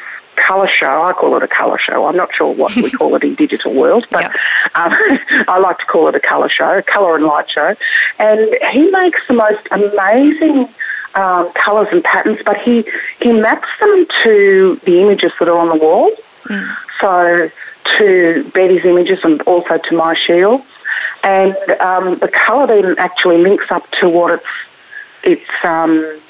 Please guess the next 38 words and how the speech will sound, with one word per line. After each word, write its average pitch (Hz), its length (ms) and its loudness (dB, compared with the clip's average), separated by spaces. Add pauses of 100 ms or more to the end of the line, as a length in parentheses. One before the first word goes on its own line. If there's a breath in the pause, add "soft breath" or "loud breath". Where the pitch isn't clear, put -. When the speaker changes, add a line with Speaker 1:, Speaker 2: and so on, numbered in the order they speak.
(220)
Speaker 1:
what 180 160 0
it's - 160 -4
mapped 175 360 0 (140)
to. 156 240 0 (440 loud breath)
So 190 100 0
there'll 196 180 2
be 208 160 0
different 262 360 0
things 214 240 4
happening 208 440 0
across 185 360 -4
that - 200 -4
wall 185 500 4 (440 loud breath)
at 185 160 -2
different 180 360 0
times, 196 600 0 (600 loud breath)
and 208 120 2
then 202 140 2
also 202 720 2
a 180 60 -2
background 202 560 0
of 165 120 -2
colour 160 380 0
that's - 220 -2
going, 160 440 0 (400 loud breath)
so 220 100 -2
it's - 140 -4
like 302 220 2 (100)
things 226 280 0
going 180 320 2
in 170 80 2
all 180 180 0
sorts - 240 -6
of 160 100 -2
different 165 340 -2 (440)
directions 165 720 0
and - 120 0
colours, 202 600 0